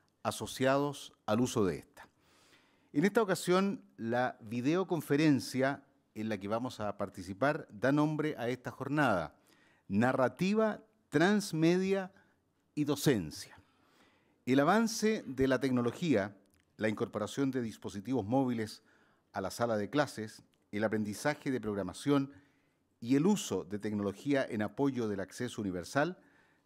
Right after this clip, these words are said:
también estarán presentes en esta jornada. La presentación inicial es una experiencia que vincula estrategias de lectura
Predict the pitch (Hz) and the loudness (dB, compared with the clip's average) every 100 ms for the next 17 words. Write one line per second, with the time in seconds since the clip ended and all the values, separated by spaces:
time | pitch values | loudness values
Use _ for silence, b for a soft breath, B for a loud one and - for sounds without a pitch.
0 | _ 120 120 131 160 165 - _ _ - | _ 0 0 0 0 -2 -10 _ _ -8
1 | 104 113 127 131 110 120 117 - 127 - | -4 0 -2 -2 -4 -2 -4 -4 -8 -8
2 | - - _ 104 113 - - 101 78 65 | -16 -20 _ -6 -6 -6 -6 -4 -4 -6
3 | 58 _ _ b b b b b b b | -12 _ _ b b b b b b b
4 | b 95 117 123 123 123 - 127 127 175 | b 0 4 4 2 0 -2 -2 -2 0
5 | 175 147 - 160 165 160 139 143 139 - | 2 0 2 2 2 0 -2 -2 -2 -12
6 | - - 185 196 175 - 151 156 143 92 | -14 -4 -2 -2 -6 -6 -2 4 4 2
7 | 78 76 69 - 101 101 - 143 135 110 | -4 -14 -12 -6 -4 -4 0 0 0 -2
8 | - 107 - 135 - 113 - 107 104 98 | -6 -6 -2 -4 -4 -8 -8 -6 -4 -4
9 | - 190 175 175 | -4 0 0 0